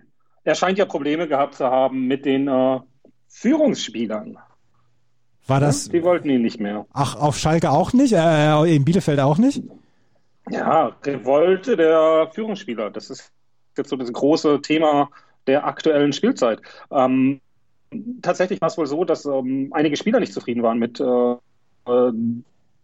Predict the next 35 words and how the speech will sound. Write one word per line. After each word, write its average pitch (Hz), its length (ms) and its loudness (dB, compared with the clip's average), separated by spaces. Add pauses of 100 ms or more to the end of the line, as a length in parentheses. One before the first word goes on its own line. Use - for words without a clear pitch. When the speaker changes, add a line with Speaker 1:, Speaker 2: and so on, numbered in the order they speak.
(840)
Speaker 1:
dem 123 240 2
Weg, 196 520 2
den, 139 320 2
äh, 135 180 4
Neuhaus 156 260 4
beschritten - 340 -2
hat. 170 300 -2 (680)
Der 139 520 2 (200)
hat - 320 -6
ja 143 320 -6 (480)
seinen 160 200 -4
Kader 220 260 0
gar 117 100 -6
nicht 117 120 -12
mehr 113 100 -8
gewechselt, 113 240 -10 (1300)
ne? - 80 -4
Manchmal 139 260 0
die 120 200 0 (240)
Startaufstellung 143 640 0
auf 131 80 -4
einer 139 180 -2
Position 156 460 -4
verändert, 147 460 0
aber, 127 480 2
aber 123 120 -4
den 120 100 -10
Kader 139 320 0
eigentlich 135 440 -8
konstant 147 520 0
jetzt - 180 -4
durch 131 100 -2
die 127 120 -4
Wochen 147 160 -2
geschleppt. - 360 -2